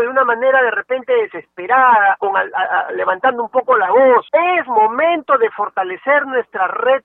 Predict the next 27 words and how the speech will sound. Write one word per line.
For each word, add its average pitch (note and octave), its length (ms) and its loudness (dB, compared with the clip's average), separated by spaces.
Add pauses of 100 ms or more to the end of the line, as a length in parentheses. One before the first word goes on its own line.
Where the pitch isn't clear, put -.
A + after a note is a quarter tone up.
primaria G#3 720 -2
de D#3+ 80 -6
atención, G3+ 800 -2
nuestra G3 320 -6 (120)
ris. F4 300 -2 (160)
Para A3 300 0
eso C4+ 140 -2
hay B3+ 120 -2
ley, E4+ 360 -2
para A#3+ 200 -2
eso B3+ 100 -14
ya C#4+ 100 -4
está C#4+ 260 -2
todo D#4+ 320 2 (100)
presupuestado B3+ 800 0
y A#3+ 60 -8
todo. F4+ 200 0
Este C#4 200 -4
es D#4+ 120 -10
el D4 100 -4
momento A3 680 -2
de C4+ 80 -6
invertir D#4+ 640 -4 (120)
en G#3 160 -4
laboratorios G3+ 600 0
de A3 100 -2
periferia, E4+ 680 -8